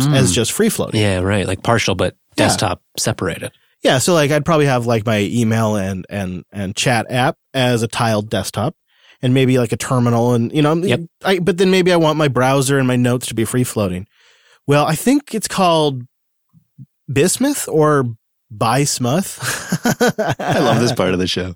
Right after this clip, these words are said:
Speaker 2: I know. It always comes time to pronounce something for the first time out loud. Uh, and it is a K D E Plasma extension that lets you tile your windows automatically.
Speaker 1: Oh.
Speaker 2: Manage them via keyboard, just like a regular tile and desktop.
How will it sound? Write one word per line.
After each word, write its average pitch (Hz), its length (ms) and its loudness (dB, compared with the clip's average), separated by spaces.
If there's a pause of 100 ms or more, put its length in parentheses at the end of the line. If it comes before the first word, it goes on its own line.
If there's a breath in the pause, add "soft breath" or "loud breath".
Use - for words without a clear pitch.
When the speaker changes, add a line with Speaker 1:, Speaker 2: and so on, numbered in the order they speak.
(160)
Speaker 2:
I 160 120 2
know. 151 440 0
It 170 540 -2
always 214 300 2
comes 190 240 0
time 165 300 2
to 147 100 0
pronounce 147 400 2
something 135 260 0
for 135 100 0
the 127 80 2
first 131 240 0
time 120 200 2
out 110 160 0
loud. 95 340 -2 (460 loud breath)
Uh, 120 240 2
and 135 120 2
it 180 120 4
is 196 280 4
a 143 280 2 (280)
K 175 220 0
D 175 280 0
E - 40 0
Plasma 117 580 -2
extension 82 680 -6 (380 soft breath)
that 185 40 -8
lets 120 220 0
you 131 60 0
tile 139 320 0
your 147 140 2
windows 127 360 2
automatically. 104 840 -4
Speaker 1:
Oh. 190 680 0
Speaker 2:
Manage 127 340 0
them 165 120 2
via 170 280 2
keyboard, 120 720 2
just 113 200 -2
like 135 160 0
a 143 60 4
regular 139 320 2
tile 147 300 0
and 165 120 2
desktop. 131 600 0